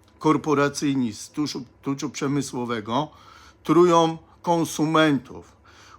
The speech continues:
Udział w tym przestępczym procederze bierze, moi drodzy, zarówno cała branża handlu i dystrybucji żywności, więc wszystkie markety, zarządy tych sklepów bardzo dokładnie wiedzą, bo znają raporty niku,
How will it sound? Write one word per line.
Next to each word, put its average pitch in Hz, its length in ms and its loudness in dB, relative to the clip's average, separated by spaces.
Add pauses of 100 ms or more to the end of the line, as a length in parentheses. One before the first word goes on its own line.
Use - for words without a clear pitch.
Udział 156 680 2
w - 120 -20
tym 147 280 0
przestępczym 147 920 -2
procederze 135 680 -4
bierze, 131 680 -2 (120)
moi 120 240 -4
drodzy, 127 600 -2 (600)
zarówno 131 1040 0 (540)
cała 151 340 4
branża 143 720 2 (120)
handlu 147 540 2
i 151 100 2
dystrybucji 139 880 -4 (100)
żywności, 143 680 0
więc 110 220 -10
wszystkie 139 400 -4
markety, 143 500 -2
zarządy 143 480 -4
tych 131 180 -10
sklepów 139 460 -6
bardzo 135 300 0
dokładnie 135 560 -4
wiedzą, 135 420 -4
bo 123 100 -6
znają 135 440 -2
raporty 127 460 -6
niku, 120 420 -2